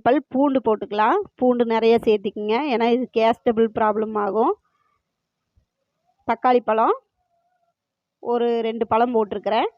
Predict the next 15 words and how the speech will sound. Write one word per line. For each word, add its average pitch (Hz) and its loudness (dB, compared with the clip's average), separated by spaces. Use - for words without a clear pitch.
நான் 226 -2
ரசம் 247 -4
வைக்கல. 208 -2
ரசம் 254 0
வைக்கிற 233 0
மாதிரி 226 4
இருந்தா 254 0
கூட 294 6
ரெண்டு 233 -4
பழம் 226 0
போட்டுக்கலாம். 220 -2
தண்ணி 262 -2
கொஞ்சம் 240 2
அதிகமா 233 -4
ஊத்தி 226 -6